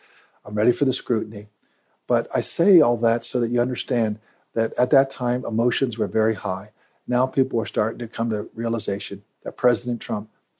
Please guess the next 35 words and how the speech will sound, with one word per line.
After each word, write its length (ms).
didn't 240
carry 180
the 100
state 220
of 80
Georgia. 480
And 160
so 160
what 260
we're 260
seeing 300
right 180
now 340
is, 340
I 80
think 240
some 260
people 380
have 140
seen 280
that 260
it's 260
a 80
very, 500
uh, 260
attractive 500
financial, 680
uh, 80
proposition 840
when 120
you 60
talk 240
about 260
voter 240
fraud. 460